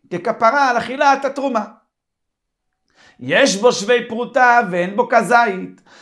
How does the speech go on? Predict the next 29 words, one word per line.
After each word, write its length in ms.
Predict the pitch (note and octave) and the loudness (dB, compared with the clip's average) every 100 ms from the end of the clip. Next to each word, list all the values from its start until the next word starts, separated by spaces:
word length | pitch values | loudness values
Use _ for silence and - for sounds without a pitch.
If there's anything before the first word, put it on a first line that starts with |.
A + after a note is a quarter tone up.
| _ | _
שמצד 520 | - D4 C4 E4 D4 | -4 -2 0 0 0
איסור 480 | A#3+ - C4+ B3 A3 | -2 -6 -6 -6 -6
תרומה 400 | B3 B3+ B3+ A#3+ | -4 0 4 4
הוא 160 | A#3+ A3+ | 4 2
לא 80 | |
חייב 380 | B3+ C#4 C#4 G#3 - _ | 2 0 0 -2 -4 _
כפרה, 440 | F#3 F3 E3 C3+ - - | -6 -2 -4 -4 -12 -12
כיוון 280 | F3 F#3+ | -6 -4
שאין 240 | F#3 F#3+ G#3+ | -4 -6 -4
כזית. 400 | G#3+ F#3+ B3 - _ _ _ | -2 0 0 -2 _ _ _
אבל 180 | D#3+ F#3+ | -2 0
מצד 320 | F#3+ F#3 C4+ A#3 | -2 0 0 0
מעילה 360 | B3 A#3+ B3+ B3+ F#3+ | -4 -2 2 2 2
יש 280 | F#3 - - | -2 -2 -8
פה 100 | F3 | -8
שווה 220 | E3+ F3+ F3 | -4 -4 -4
פרוטה, 580 | F3 E3+ G#3+ B3 G3+ F3+ - _ _ | -8 -2 2 4 4 0 -10 _ _
אז 140 | A#2 C#3 | -18 -12
הוא 80 | |
משלם 520 | E3+ - A#3+ D#4 C#4 C4+ | -8 -4 2 4 4 4
להקדש 800 | C4 C#4 C4+ B3+ - - _ _ _ _ _ _ _ _ _ _ _ - | 2 2 -4 -8 -12 -20 _ _ _ _ _ _ _ _ _ _ _ -12
את 120 | - | -6
החומש. 680 | F#3 G3 - - - - _ _ _ _ _ _ _ _ _ _ _ _ _ _ _ _ - | 2 2 2 -10 -20 -20 _ _ _ _ _ _ _ _ _ _ _ _ _ _ _ _ -12
יש 340 | B2 G#3+ G3+ | 2 2 4
בו 140 | A3+ | 0
כזית 420 | B3 G#3+ E3+ G3+ D3 | 2 0 2 0 -2
ויש 300 | D#3+ F3+ G#3+ | -2 0 0
בו 120 | E3+ | -4
שווה 220 | E3+ D3+ | -6 -4